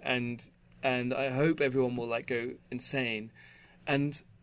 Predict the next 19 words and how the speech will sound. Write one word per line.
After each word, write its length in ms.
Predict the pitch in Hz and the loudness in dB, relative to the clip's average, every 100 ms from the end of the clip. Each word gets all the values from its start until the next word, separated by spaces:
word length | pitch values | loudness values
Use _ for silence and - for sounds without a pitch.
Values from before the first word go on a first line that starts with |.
| - | 0
that 180 | 185 180 | 6 6
is 120 | 151 | 4
what 180 | 160 156 | 0 0
makes 180 | 143 135 | 0 0
dreams 260 | 147 135 - | 0 0 0
good 160 | 151 | -4
for 120 | - | -2
me, 160 | 127 120 | -2 -2
is, 120 | 110 | -2
like, 120 | 123 | -4
it's 140 | 131 - | -6 -8
delivering 600 | - 131 143 135 127 110 | -2 4 4 4 2 2
on 100 | 117 | -2
all 140 | 123 | 2
these, 240 | 139 135 131 | 2 2 0
like, 180 | 120 - | -4 -6
crazy, 720 | - 147 151 160 156 165 160 | -6 0 2 2 0 -4 -4
insane 680 | 143 131 - 147 143 143 135 | -4 -2 0 0 0 -2 -4
things, 640 | 165 139 120 120 127 - | -2 -2 -4 -8 -10 -12